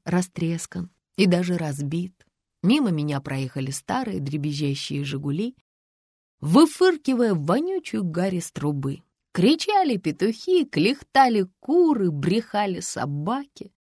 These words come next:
Старые деревенские домишки перемежались с домами посвежее, побогаче. Улица кончилась, и начался город.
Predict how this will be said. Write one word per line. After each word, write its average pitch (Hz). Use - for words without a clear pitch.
Старые 175
деревенские 156
домишки 143
перемежались 143
с 135
домами 143
посвежее, 143
побогаче. 143
Улица 247
кончилась, -
и 165
начался 180
город. 143